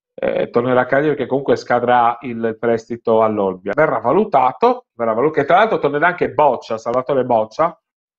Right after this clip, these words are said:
anche lui autore di una discreta stagione a Olbia, ex Primavera Rossoblu, giocava in coppia con Carboni.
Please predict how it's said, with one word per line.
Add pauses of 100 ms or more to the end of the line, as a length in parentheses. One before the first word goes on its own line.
(880)
anche
lui
autore
di
una
discreta
stagione
a
Olbia,
ex
Primavera
Rossoblu,
giocava
in
coppia
con
Carboni.